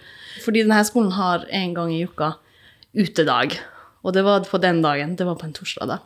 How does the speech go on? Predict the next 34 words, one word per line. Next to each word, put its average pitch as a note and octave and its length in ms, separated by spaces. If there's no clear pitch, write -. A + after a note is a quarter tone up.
Så A#3+ 100
da C#4 160
skulle C#4 280
vi, B3+ 100
den A3 200
tiende A#3+ 320
klasse, C4+ 480
vi F#3 120
skulle - 220
til F3+ 160
Ekebergparken. D#3 1160
Og G#3+ 180
så C4 360
bare B3 140
sendte C4+ 520
vi F#3 160
dem F3+ 200
av E3+ 100
gårde A#3 240
da. D4+ 120
Og G3+ 180
så - 200
tenkte G#3+ 280
jeg - 60
at G3 80
nå G3 80
skal F#3+ 260
jeg F3+ 80
ta E3+ 140
en D3+ 140
snarvei, D#3+ 400
sånn E3+ 200
at E3 140
jeg D#3+ 260